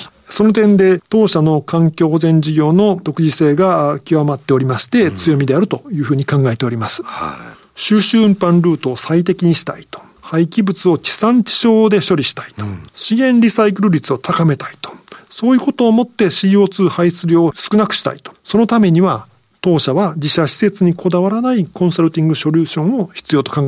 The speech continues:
Speaker 1: えて、このように取り組んでおります。
Speaker 2: はい。うん。今後の成長戦略ですね。こちらについてお話しください。
Speaker 1: 中長期的な視点でお話をさせていただきます。国内外で展開している貴金属リサイクルは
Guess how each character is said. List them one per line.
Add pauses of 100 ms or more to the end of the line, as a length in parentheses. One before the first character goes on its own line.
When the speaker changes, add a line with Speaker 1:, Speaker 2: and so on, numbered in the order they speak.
Speaker 1:
え
て、
こ
の
よ
う
に (240)
取
り
組
ん
で
お
り
ま
す。
Speaker 2:
は
い。
う
ん。 (260)
今
後
の
成
長
戦
略
で
す
ね。
こ
ち
ら
に
つ
い
て
お
話
し
く
だ
さ
い。 (240)
Speaker 1:
中
長
期
的
な
視
点
で
お
話
を
さ
せ
て
い
た
だ
き
ま
す。 (100)
国
内
外
で
展
開
し
て
い
る
貴
金
属
リ
サ
イ
ク
ル
は